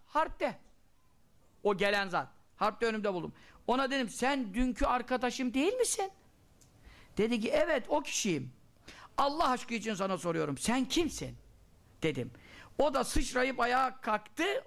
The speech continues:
Durduğu yerde oturuyordu. Baktım altında oturduğu kuru yer o kalkınca yeşil oldu.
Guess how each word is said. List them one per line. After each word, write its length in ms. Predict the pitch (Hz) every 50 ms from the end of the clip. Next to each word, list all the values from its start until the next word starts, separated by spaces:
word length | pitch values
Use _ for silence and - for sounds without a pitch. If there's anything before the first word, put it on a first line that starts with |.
| 415 - 175
Durduğu 360 | 180 233 240 208 202 233 233 226
yerde 240 | 220 208 208 196
oturuyordu. 760 | 214 208 202 - - 254 269 247 208 185 190 269 302 359 - - - - - - - - -
Baktım 480 | 247 294 302 294 - - 220 190 185 - - - - _ - _ - - - - - - -
altında 840 | 233 247 262 233 - 233 226 220 214 202 247 262 277 269 262 - - - - - - -
oturduğu 680 | 214 226 233 233 - 240 233 214 202 226 214 196 180 -
kuru 260 | - 214 240 247 240
yer 260 | 214 220 247 277 - -
o 140 | 262 247 240
kalkınca 520 | - 226 208 202 175 - 196 190 196 285
yeşil 400 | 294 262 240 240 233 - 262 214
oldu. 320 | 156 127 127 123 - -